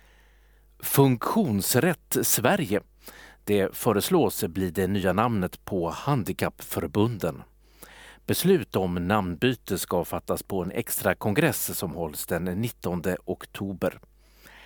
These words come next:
En tanke bakom namnbytet är att inte använda ordet handikapp.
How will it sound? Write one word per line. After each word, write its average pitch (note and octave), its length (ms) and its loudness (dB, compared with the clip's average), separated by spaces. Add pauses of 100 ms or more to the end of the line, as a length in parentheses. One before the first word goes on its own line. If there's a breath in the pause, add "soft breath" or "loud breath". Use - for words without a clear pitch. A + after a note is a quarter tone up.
(300 loud breath)
En A#2 380 4
tanke E3 500 2
bakom A#2+ 520 0
namnbytet F2+ 960 -2 (280 loud breath)
är A2 180 4
att A#2 120 0
inte C3+ 440 2
använda G#2+ 600 0
ordet E2+ 500 -8
handikapp. F2+ 920 -6